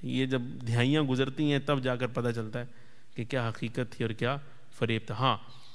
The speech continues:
جو بندہ صدیقین میں ہوتا ہے، جو تقوی اختیار کرتا ہے، اللہ تعالیٰ اس کو فرقان، یعنی یہ، یہ،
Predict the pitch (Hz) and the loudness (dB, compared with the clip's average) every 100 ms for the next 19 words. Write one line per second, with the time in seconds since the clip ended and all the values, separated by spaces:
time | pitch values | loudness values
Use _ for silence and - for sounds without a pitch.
0 | - - - - - 151 135 185 185 185 | -10 -10 -10 -10 -8 0 6 6 6 2
1 | 165 - 151 151 151 180 196 180 143 - | 2 -2 0 0 2 2 2 2 2 0
2 | 127 113 139 151 127 147 165 - 185 180 | 0 -2 -4 -2 2 4 2 2 2 4
3 | 170 156 139 135 131 147 156 151 151 151 | 4 4 4 -2 2 2 2 2 4 2
4 | 151 139 139 - 139 139 135 131 131 139 | 0 -4 -4 2 4 4 2 2 2 2
5 | 156 135 131 143 | 0 -2 0 0